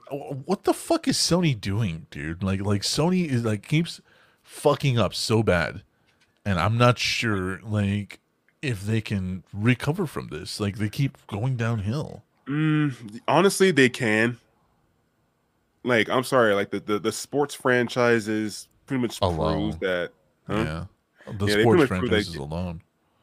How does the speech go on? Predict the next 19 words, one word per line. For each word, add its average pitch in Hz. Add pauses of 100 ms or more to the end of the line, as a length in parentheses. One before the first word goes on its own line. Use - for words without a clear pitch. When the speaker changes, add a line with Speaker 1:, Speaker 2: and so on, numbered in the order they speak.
(100)
Speaker 2:
Yeah, 101
like, 95
they, 143
they 160
pretty 170
much 139
prove 123
that 107
gamers, 101
a 113
lot 104
of 98
gamers, 98
they 107
just, 92
they 117
eat 113
up 98
whatever. 92